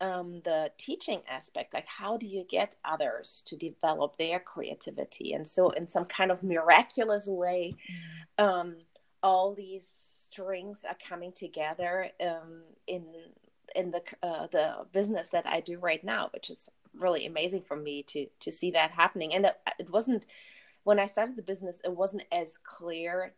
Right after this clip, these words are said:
Speaker 1: to me as it is now after doing this for a couple of years.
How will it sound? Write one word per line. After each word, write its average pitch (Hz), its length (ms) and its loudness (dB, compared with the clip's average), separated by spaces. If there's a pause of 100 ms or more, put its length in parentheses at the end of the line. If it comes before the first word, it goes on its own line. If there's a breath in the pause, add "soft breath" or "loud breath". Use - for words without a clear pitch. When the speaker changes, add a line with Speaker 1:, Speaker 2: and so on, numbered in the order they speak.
Speaker 1:
to 190 80 -16
me 185 280 -10
as 170 180 -6
it 160 80 -10
is 175 200 -6
now 170 600 0 (360)
after 170 320 0
doing 190 340 -6
this - 200 -12
for - 180 -6
a - 60 -10
couple - 340 -10
of - 60 -18
years. - 380 -14